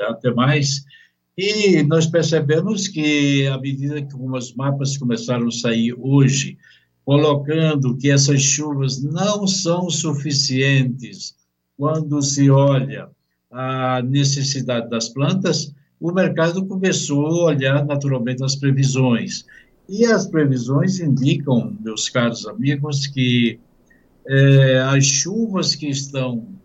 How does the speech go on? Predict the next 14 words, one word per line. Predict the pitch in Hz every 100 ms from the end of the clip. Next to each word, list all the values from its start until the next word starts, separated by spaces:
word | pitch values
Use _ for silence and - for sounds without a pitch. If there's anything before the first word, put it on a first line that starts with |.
| _
vamos | 135 143 143 123
dizer, | 113 120 113
nas | 117 110 131
nuvens, | 180 170 117 98 95 - - _ _ _ _
são | - - 135 151 170 190 -
insuficientes | 160 185 226 233 - 180 131 156 139 135 120 123 139 139 160 -
para | - 127 120 127 143
a |
recuperação | 147 139 - 131 117 113 - 131 139 139 - - _ _ _
de, | 127 131 131 127 127 123 123 127
das | 135 135
perdas | - 143 143 139 131 131 - - - _ _ -
da | 131
soja. | 127 143 135 113 - 78